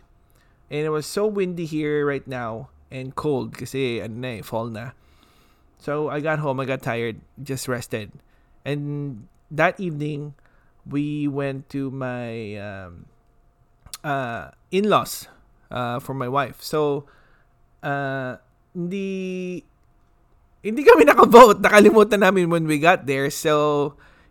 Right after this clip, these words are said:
it was like, mm, sayang, sayang. Really sayang na,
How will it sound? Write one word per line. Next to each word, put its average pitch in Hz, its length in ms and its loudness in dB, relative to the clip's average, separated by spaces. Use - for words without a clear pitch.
it 175 120 -2
was 175 220 0
like, 175 260 2
mm, 254 520 -6
sayang, 196 480 4
sayang. 147 480 0
Really 143 260 -4
sayang 131 380 -4
na, 113 560 -8